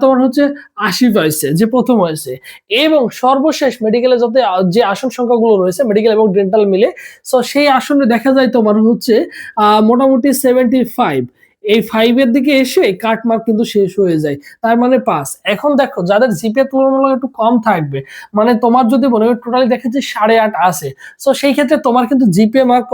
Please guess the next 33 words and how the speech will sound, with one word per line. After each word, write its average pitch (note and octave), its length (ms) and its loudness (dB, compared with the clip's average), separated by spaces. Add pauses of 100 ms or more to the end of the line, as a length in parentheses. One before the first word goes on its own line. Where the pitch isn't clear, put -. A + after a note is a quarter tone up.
almost A3+ 380 0
কিন্তু A#3+ 160 0 (120)
পনেরো A#3+ 300 2 (100)
কমে B3+ 280 0
যাচ্ছে। C#3+ 280 -12 (440)
তার G3+ 180 -2
মানে B3 120 -2 (120)
পনেরো A3+ 340 2
যদি C#4+ 120 2 (140)
কমে C4 240 4 (100)
যায় C#3+ 180 -4 (320)
তাহলে A#3 320 -2
দেখো C4 160 -4 (140)
কোথায় C4+ 340 0
আর C4 60 0 (120)
কোথায়, G#3 360 0
কারণ G#3 160 2 (140)
পনেরো C4+ 340 2 (100)
থেকে, A#3+ 200 0 (460)
আহ, G#3 140 2 (120)
এটা C4 120 0 (160)
লাস্ট A3 240 -2 (100)
নাম্বার C4 220 0 (200)
কিন্তু B3+ 240 0
কি C#4 160 0
থাকে, B3 180 0 (360)
পিছনে C4 340 2 (100)
পড়ে C4+ 240 4
থাকে। F#3+ 240 -2
so C4+ 60 -4 (120)
সেই D4+ 200 -6
ক্ষেত্রে D#4 240 -4 (160)
মোটামুটি C4+ 400 2